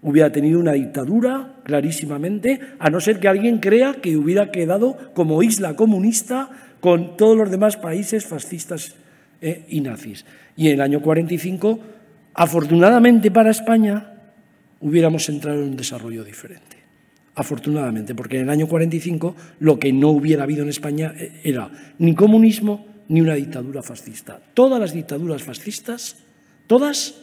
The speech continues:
desaparecieron, salvo la portuguesa y la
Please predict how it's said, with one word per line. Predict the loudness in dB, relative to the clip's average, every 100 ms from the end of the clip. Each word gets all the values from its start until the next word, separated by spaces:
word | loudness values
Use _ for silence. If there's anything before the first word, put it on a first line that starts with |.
| _ _ _ _ -10
desaparecieron, | -8 -6 -8 -6 -6 -6
salvo | -8 -10 -10
la | -12
portuguesa | -12 -10 -10 -10 -14 -16 _ _ _ _ -8
y | -4
la | -4 -6